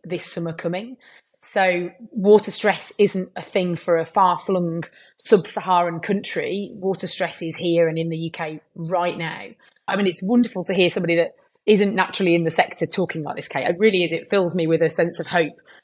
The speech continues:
There's something about helping people understand it's not hopeless. There's things we can do, but it is happening here and it's happening now. And the empty reservoirs that we saw across much of the country last year and the hose pipe bans that affected many of us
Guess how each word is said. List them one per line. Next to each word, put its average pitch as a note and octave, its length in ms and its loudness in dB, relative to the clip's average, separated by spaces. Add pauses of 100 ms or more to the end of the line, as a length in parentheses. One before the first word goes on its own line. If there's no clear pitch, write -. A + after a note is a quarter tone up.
(120)
There's F#3+ 260 2
something A#3 280 2
about F3+ 200 2
helping F3 360 -2
people F3 220 -2
understand E3 540 0 (160)
it's F#3+ 120 0
not B3 200 2
hopeless. - 580 0
There's F#3 140 2
things G3 200 2
we F#3+ 80 2
can F#3 140 -2
do, D#3 200 2 (240)
but G3 120 0
it G3 100 2
is A3 140 6
happening G3 340 -2
here F3+ 380 2
and F#3+ 80 -4
it's D#3+ 100 -6
happening F3+ 280 0
now. E3 320 2 (420)
And F3 360 2 (300)
the G3+ 140 6
empty G#3 280 2
reservoirs F#3 600 2
that - 80 -6
we F3+ 100 -4
saw F#3+ 320 -2
across F3+ 280 -2
much F#3+ 280 -2
of F3+ 60 -6
the F3 60 -8
country F3+ 340 -6
last F3 300 -2
year F3 160 4
and E3 100 2
the E3 60 -2
hose F#3 240 4
pipe F3 240 -2
bans E3+ 260 0
that - 100 -6
affected - 440 -6
many F3+ 340 2
of D3+ 100 -6
us - 440 -6